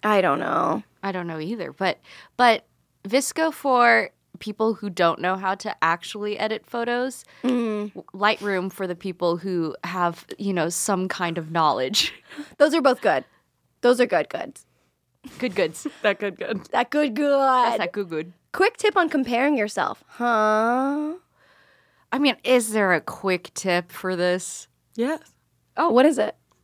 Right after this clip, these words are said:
Speaker 3: Don't
Speaker 1: Don't?
Speaker 3: ask. No, it was, uh, what was Bryn Nichols'? Don't ask how, ask why.
Speaker 1: Oh, yeah, that's good.
Speaker 3: Or ask, don't ask why, ask how.
Speaker 1: Yeah, don't ask why am I not like that. Ask how can I be more like that if you want to.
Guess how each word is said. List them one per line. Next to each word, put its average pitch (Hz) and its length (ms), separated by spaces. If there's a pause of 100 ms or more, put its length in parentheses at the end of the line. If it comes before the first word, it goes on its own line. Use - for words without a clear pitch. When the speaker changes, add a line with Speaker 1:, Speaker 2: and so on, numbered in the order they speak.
Speaker 3:
Don't 247 160
Speaker 1:
Don't? 233 80
Speaker 3:
ask. 277 420 (160)
No, 247 280
it - 20
was, 226 240
uh, 220 420
what 247 160
was 240 300
Bryn 247 240
Nichols'? 233 360
Don't 220 200
ask 208 240
how, 196 240
ask 190 220
why. 190 320 (160)
Speaker 1:
Oh, 247 180
yeah, 226 260
that's 214 220
good. 202 380
Speaker 3:
Or 247 160
ask, 214 280
don't 240 200
ask 226 180
why, 196 160
ask 185 240
how. - 260 (220)
Speaker 1:
Yeah, 202 320
don't 262 220
ask 285 180
why 214 360
am 214 180
I 208 80
not 196 200
like 196 220
that. 202 380
Ask 180 260
how 185 360
can 180 260
I 170 100
be - 220
more 160 180
like - 200
that - 200
if 277 160
you 269 140
want 220 260
to. 220 140